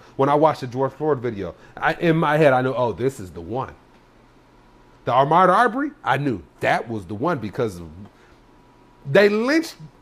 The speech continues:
they two thousand and twenty-one lynched this man. Like literally, they lynched him without the rope. Literally is what they did. Um, what else is going on? They got a new variant they just announced. Joe Biden took his sleepy ass upstairs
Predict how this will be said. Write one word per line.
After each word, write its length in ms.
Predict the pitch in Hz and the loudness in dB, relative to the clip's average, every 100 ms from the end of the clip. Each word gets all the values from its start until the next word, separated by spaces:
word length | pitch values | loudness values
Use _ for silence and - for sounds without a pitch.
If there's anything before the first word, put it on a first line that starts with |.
| - | -14
they 340 | 165 247 277 185 | 2 2 2 -8
two 220 | - 277 - | 0 0 0
thousand 480 | 247 254 254 240 | 2 2 2 -2
and 100 | 226 | -4
twenty-one 680 | 175 269 254 226 247 240 233 | -4 -4 -4 -2 -4 -4 -4
lynched 300 | 285 359 - | -4 -4 -4
this 240 | 220 208 | -2 -2
man. 400 | 180 180 139 90 76 - _ _ _ _ _ _ - | -4 -8 -8 -10 -14 -20 _ _ _ _ _ _ 2
Like 240 | 220 208 | 4 4
literally, 400 | 240 311 285 226 | 2 2 2 2
they 200 | 190 262 | 4 4
lynched 380 | 226 247 254 - | 2 0 -2 0
him 280 | 226 208 190 | 2 2 2
without 360 | 196 220 196 | 4 4 0
the 80 | 190 | 0
rope. 380 | 180 180 - - _ _ _ | 4 2 0 -14 _ _ _
Literally 760 | 156 202 247 269 311 262 208 180 | 0 2 2 4 2 2 0 -2
is 180 | 143 143 | -2 0
what 160 | 151 | 0
they 120 | 127 | 0
did. 380 | 117 101 87 82 - - - - - _ | 0 -2 -6 -10 -18 -20 -20 -20 -20 _
Um, 540 | 151 151 127 113 107 - _ _ _ _ _ - - - - _ _ | 2 4 4 0 -6 -14 _ _ _ _ _ -20 -20 -20 -20 _ _
what 140 | 165 180 | -4 -2
else 100 | 135 | -2
is 80 | 113 | -4
going 300 | 113 110 101 | -4 -4 -4
on? 200 | 87 92 - - - _ _ - - - _ _ _ _ _ _ _ _ _ _ _ _ | -8 -12 -20 -20 -20 _ _ -20 -20 -20 _ _ _ _ _ _ _ _ _ _ _ _
They 140 | 110 | 2
got 160 | 147 147 | 4 4
a 20 | |
new 160 | 147 139 | 0 -2
variant 460 | 113 147 135 117 | 0 0 -2 -4
they 100 | 120 | -6
just 180 | 120 110 | -6 -6
announced. 340 | 110 113 110 98 | -8 -8 -10 -6
Joe 140 | 131 | -6
Biden 400 | 113 139 127 120 | -4 -6 -6 -6
took 180 | 139 120 | -6 -6
his 140 | 143 | -8
sleepy 420 | - 123 120 117 | -6 -8 -6 -4
ass 240 | 117 113 113 | -2 -4 -6
upstairs 600 | 110 - 120 110 107 | -10 -8 -6 -4 -6